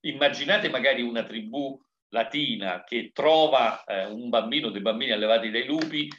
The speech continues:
anche se muoiono dopo un anno, dopo un mese o dopo due o tre anni, ma nell'immaginario si crea questa vicinanza tra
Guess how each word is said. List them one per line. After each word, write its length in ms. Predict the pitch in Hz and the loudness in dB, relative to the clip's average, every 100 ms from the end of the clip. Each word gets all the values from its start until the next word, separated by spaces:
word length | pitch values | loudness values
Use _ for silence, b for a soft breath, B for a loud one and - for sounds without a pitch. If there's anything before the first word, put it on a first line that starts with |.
| B | B
anche 260 | - 156 143 | -2 -2 -2
se 140 | 143 131 | -4 -2
muoiono 440 | 123 123 113 107 | 2 2 2 -2
dopo 180 | 107 101 | -2 -4
un 120 | 104 | -2
anno, 280 | 104 95 90 | 0 0 -6
dopo 440 | 92 104 101 98 | -6 -4 -4 -10
un 80 | 107 | -6
mese 340 | 117 98 80 | -4 -4 -6
o 240 | 90 92 95 | -8 -8 -4
dopo 320 | 104 104 104 | -4 -2 -4
due 340 | 101 113 101 92 | -4 -2 -2 -4
o 40 | |
tre 200 | - 104 | -4 0
anni, 400 | 98 82 85 85 _ b b _ - | 2 0 -6 -18 _ b b _ -2
ma 120 | 113 | 0
nell'immaginario 1040 | 123 127 135 131 131 123 143 165 151 127 | 2 0 0 2 2 2 2 4 2 -2
si 160 | 120 117 | -6 -2
crea 360 | 123 147 110 | 4 4 4
questa 600 | - 104 - - 104 101 104 | 0 -10 -10 -2 0 0 -4
vicinanza 720 | 107 107 104 104 98 - 95 | -8 -8 -6 -6 -6 -8 -8
tra 400 | - 104 104 95 | -4 0 0 -2